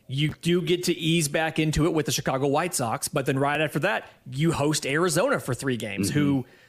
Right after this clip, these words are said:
Speaker 1: leading the National League West. You, you go to Milwaukee, you go to Boston, then you play Milwaukee again, which is really weird. <laughs> Uh, but, but yeah, it's just, like, it's not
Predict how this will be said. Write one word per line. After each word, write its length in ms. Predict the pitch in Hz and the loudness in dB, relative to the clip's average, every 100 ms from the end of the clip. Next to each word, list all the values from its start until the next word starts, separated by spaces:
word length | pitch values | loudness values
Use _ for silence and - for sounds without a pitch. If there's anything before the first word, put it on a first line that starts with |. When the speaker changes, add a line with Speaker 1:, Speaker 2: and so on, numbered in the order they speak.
| - | -8
Speaker 1:
leading 280 | 117 127 139 | -2 0 2
the 80 | 165 | 2
National 360 | 160 165 208 | 0 0 2
League 160 | 208 208 | 2 2
West. 320 | 277 254 - | 0 0 -4
You, 160 | 113 123 | -6 -8
you 120 | 131 135 | -6 -2
go 200 | 147 151 | 0 2
to 80 | |
Milwaukee, 500 | 165 185 196 233 - | 4 4 4 2 0
you 160 | 107 123 | -6 -8
go 240 | 123 135 | 0 2
to 60 | 143 | 2
Boston, 580 | 147 196 208 - 107 110 | 2 0 0 -2 -4 -2
then 160 | 127 | 0
you 100 | 156 | 0
play 280 | 165 - 185 | 0 0 2
Milwaukee 580 | 180 185 175 180 175 175 | 2 2 2 0 0 0
again, 460 | 123 104 180 117 110 | 0 0 0 0 -4
which 120 | 107 | -4
is 140 | 113 | -4
really 160 | 123 113 | -2 -2
weird. 320 | 107 104 92 - - | -4 -6 -10 -14 -8
<laughs> 200 | 185 175 | -8 -4
Uh, 320 | 180 160 160 160 | -4 0 0 0
but, 320 | 151 202 - - - - | 0 0 -2 -10 -16 -4
but 160 | 208 | -2
yeah, 120 | 233 - | 0 0
it's 200 | 214 - | 0 0
just, 340 | 233 - - | 0 0 -2
like, 120 | 196 170 | -2 -2
it's 140 | 170 | 0
not 340 | 170 165 180 | 0 2 0